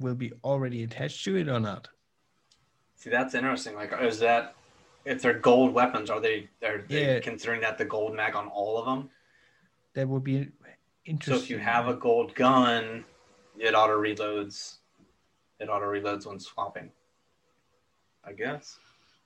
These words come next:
Speaker 2: Uh, yeah, it's hard to s-, I'm, I'm assuming so. I'm assuming those are
Speaker 1: Yeah.
Speaker 2: gold mags. Um, attachments. So the gold barrel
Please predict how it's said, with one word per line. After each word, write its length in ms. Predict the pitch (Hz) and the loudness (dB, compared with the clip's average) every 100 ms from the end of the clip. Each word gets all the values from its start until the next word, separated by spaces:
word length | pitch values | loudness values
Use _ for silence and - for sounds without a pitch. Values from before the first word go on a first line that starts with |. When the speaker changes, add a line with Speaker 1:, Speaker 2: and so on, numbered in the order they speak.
| - | -10
Speaker 2:
Uh, 160 | 110 107 | -6 -4
yeah, 200 | 113 120 | 0 0
it's 100 | 117 | 2
hard 160 | 120 110 | 0 0
to 60 | |
s-, 60 | - | 0
I'm, 240 | 120 135 131 | 0 0 2
I'm 200 | 123 131 | 0 0
assuming 440 | - 139 131 - | -2 -4 -4 -6
so. 300 | - 98 98 104 | -10 -12 -10 -10
I'm 120 | 120 | -10
assuming 340 | - 120 117 | -10 -10 -10
those 180 | 110 117 | -10 -6
are 60 | 120 | -6
Speaker 1:
Yeah. 60 | |
Speaker 2:
gold 220 | 110 107 104 | -8 -10 -8
mags. 400 | 104 98 - - _ _ _ - _ _ _ _ _ _ _ - - _ - | -8 -8 -16 -20 _ _ _ -20 _ _ _ _ _ _ _ -20 -20 _ -6
Um, 500 | 123 123 123 120 120 - | -2 0 0 -2 -2 -2
attachments. 640 | 127 135 131 - 190 190 - - - | 2 4 4 4 -4 -4 -8 -8 -4
So 120 | 147 | -2
the 60 | 123 | 0
gold 300 | 135 165 165 | 4 4 6
barrel 500 | 131 170 - - | 8 8 4 0